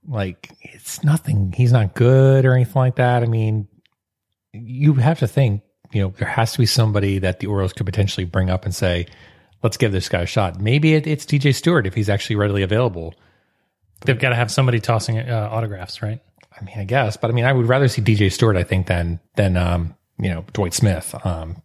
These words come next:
Speaker 1: just from an offensive and a defensive standpoint.
Speaker 2: No,
Speaker 1: But
Speaker 2: I find that surprising.
Speaker 1: Yeah, I mean, I don't know. What do you, what do you think? I mean, what are positions that you're like, you feel are still up for grabs?
Speaker 2: Well, obviously the utility spot's open. The twenty-sixth, uh, position is, is a question mark that we've never had before. I,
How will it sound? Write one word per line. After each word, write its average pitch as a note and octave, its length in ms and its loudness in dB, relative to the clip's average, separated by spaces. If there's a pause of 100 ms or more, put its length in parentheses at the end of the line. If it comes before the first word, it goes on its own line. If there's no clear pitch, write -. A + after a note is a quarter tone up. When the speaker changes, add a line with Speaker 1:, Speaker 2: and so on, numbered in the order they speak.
Speaker 1:
just - 180 2
from G#2 100 4
an F2+ 60 2
offensive F#2 480 0
and G2 140 2
a G2+ 40 4
defensive F2+ 460 -4
standpoint. E2 460 -6
Speaker 2:
No, G3 80 4
Speaker 1:
But C3+ 80 0
Speaker 2:
I - 20 -6
find A2+ 280 -2
that C#3 160 4
surprising. F3+ 640 -4 (600)
Speaker 1:
Yeah, F2+ 180 -6
I - 40 -4
mean, A#2 280 -2
I F#3 80 2
don't G#3 100 0
know. D3+ 100 6
What B2+ 80 4
do C#3+ 60 4
you, D#3+ 60 0
what E3+ 140 0
do D#3+ 40 4
you C#3+ 60 2
think? G#2+ 260 -4
I G#2+ 40 -4
mean, A2+ 180 -2
what D#3 160 2
are F3+ 80 -4
positions C#3 420 -2
that A#2+ 120 4
you're A2 160 2
like, G2+ 140 2
you G2+ 120 -4
feel G#2+ 160 -2
are G2 80 0
still F#2+ 260 -6
up G2+ 100 -4
for F#2+ 140 -6
grabs? F2 400 -8
Speaker 2:
Well, G#3 100 0
obviously D3+ 520 2
the B2+ 100 2
utility G#2+ 380 0
spot's G2 380 -4
open. G#2 420 -2 (160)
The C3 100 2
twenty-sixth, - 760 0 (500)
uh, B2 240 2
position A#2+ 680 0
is, A2 480 -2
is A#2 220 -2
a G#2+ 80 0
question A#2 340 0
mark G#2 200 0
that A#2+ 80 -2
we've G#2+ 140 2
never G#2+ 200 2
had G#2+ 200 0
before. A2+ 580 -2
I, C3+ 120 -2